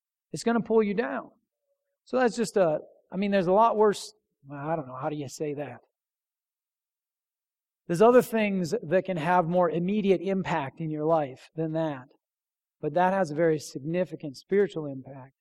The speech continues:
All kinds of different examples of that sort of thing where we build a habit that's based on sinning in emotion, not dealing with it, and then that gives the devil an opportunity to take us down because he can exploit that habit.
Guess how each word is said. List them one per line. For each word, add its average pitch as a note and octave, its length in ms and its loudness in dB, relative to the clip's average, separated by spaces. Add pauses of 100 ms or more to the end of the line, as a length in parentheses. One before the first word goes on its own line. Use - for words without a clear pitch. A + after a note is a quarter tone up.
(760)
All G#3 240 8
kinds G3 380 -2
of D3 140 -2
different E3+ 300 -2
examples E3 520 -2
of C#3+ 100 -6
that D#3 220 0
sort E3 220 2
of D#3+ 100 -2
thing D#3 300 -4
where D#3 160 2
we D3 140 -2
build F3+ 340 2
a F#3 40 6
habit F3 600 0 (340)
that's D3+ 220 0
based F3+ 400 2
on D#3 320 0 (180)
sinning G#3 680 -4
in F#3+ 160 -4
emotion, F#3+ 680 -2 (180)
not F3+ 360 0
dealing F#3 300 -2
with D3+ 200 -6
it, C#3+ 120 -6 (240)
and D#3+ 120 -6
then E3+ 120 -4
that E3 200 0
gives D#3 220 -2
the D3+ 80 -6
devil D3 560 2
an D3+ 80 -8
opportunity D3 800 -6 (240)
to D3 80 -14
take D#3 260 -2
us C#3+ 160 -8
down C#3 380 -8 (640)
because C#3 320 -8
he D3+ 120 -8
can C#3+ 140 -12
exploit C#3 500 -8
that B2+ 160 -10
habit. A#2+ 360 -16